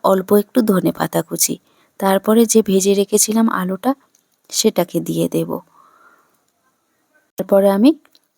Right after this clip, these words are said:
ছোলা ভুনাটা দিয়ে দেব। দেখুন, এইভাবে কিন্তু একবার ছোলা ভুনা বানিয়ে দেখবেন, খেতে কিন্তু দারুণ লাগে। আমার সব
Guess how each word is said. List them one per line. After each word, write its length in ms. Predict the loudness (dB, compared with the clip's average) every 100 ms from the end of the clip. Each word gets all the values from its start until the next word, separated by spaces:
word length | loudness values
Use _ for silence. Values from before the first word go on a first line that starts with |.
| _ _ -2
ছোলা 260 | 2 2
ভুনাটা 400 | 2 -2 -2 0 -2 -2
দিয়ে 300 | -8 -4 -2 0
দেব। 240 | -2 -2 -6 -10 _ _ _ _ _ _ _ _ _ _ _ _ _ _ _ _ _ _ -8
দেখুন, 380 | -8 -8 -10 -10 -12 _ _ _ _
এইভাবে 440 | 2 4 4 4 4
কিন্তু 280 | 2 0 -2 -2
একবার 360 | -2 -2 -2 -2
ছোলা 280 | -2 0 0
ভুনা 260 | 0 0 0
বানিয়ে 360 | 0 -2 -2 -2
দেখবেন, 360 | -2 -4 -6 -10 -12
খেতে 340 | -10 -6 -4 -2
কিন্তু 300 | -2 -2 -2
দারুণ 420 | -2 -4 -4 -4 -4
লাগে। 320 | -6 -10 -12 -14 _ -20 -20 -6
আমার 220 | -4 -2
সব 220 | -2 -2